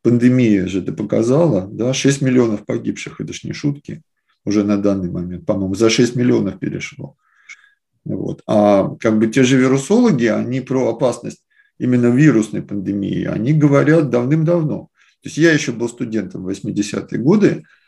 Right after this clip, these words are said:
э, кафедра вирусологии, у нас есть такая, опять же, на биофаке, когда лекции читались, вот, естественно, этот тезис, э, все время витал в воздухе, потому что вирусы мутируют, в отличие от нас,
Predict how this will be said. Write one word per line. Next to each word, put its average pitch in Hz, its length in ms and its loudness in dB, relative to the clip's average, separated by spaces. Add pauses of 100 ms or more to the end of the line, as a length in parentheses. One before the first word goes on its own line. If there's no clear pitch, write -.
(260)
э, - 640 -6
кафедра 117 440 2
вирусологии, 113 640 2
у 107 60 4
нас 95 240 -4
есть 98 160 -4
такая, 95 280 -8
опять - 220 -4
же, 92 100 -8
на 95 60 -4
биофаке, 95 600 -2
когда 95 280 -4
лекции 101 360 0
читались, 156 540 2 (480)
вот, 101 380 0
естественно, - 720 0
этот 123 280 0
тезис, 135 460 2
э, 104 280 -10
все - 220 -4
время 110 260 2
витал 110 380 -2
в 117 40 -6
воздухе, 98 400 -6
потому - 300 -6
что - 160 -2
вирусы 185 420 4
мутируют, 127 640 4
в 120 60 4
отличие 113 420 2
от - 100 -6
нас, 95 340 -4